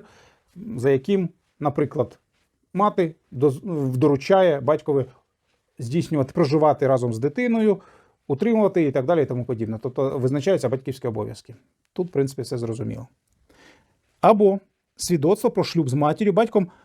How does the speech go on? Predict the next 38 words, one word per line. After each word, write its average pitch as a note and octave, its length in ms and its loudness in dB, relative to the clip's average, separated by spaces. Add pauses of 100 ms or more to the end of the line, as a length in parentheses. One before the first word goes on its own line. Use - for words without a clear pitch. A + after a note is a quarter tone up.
(400)
дітей, E3+ 520 4
е, D3+ 200 4
трьох E3+ 260 0
і E3 80 0
більше C#3+ 200 -4
дітей D3 240 0
та G3 120 2
документи, F#3+ 400 2
які D3+ 160 -2
свідчать G#3 320 -4
про F3+ 100 0
відсутність G3 640 -4 (180)
у E3+ 60 0
малолітніх, D#3+ 520 2
неповнолітніх, D#3 720 0 (280)
падчерки, F#3+ 420 2
пасенка D#3+ 360 0
матері, C#3 360 2
батька, B2+ 400 0
діда, B2 220 0
баби, A#2+ 220 0
повнолітніх C3 400 -2
та C3+ 80 -8
сестер, A#3 340 2 (240)
про D3+ 100 -2
те, B3 140 0
що - 180 -2
такі E3+ 280 0
особи A#3+ 360 2 (180)
не C4+ 120 2
можуть F#3 300 2
з - 40 -14
поважних D#3+ 360 0
причин F#3+ 240 -4
надавати E3 360 2
їм D3 60 0
належне D#3+ 480 0
утримання. A#2 540 0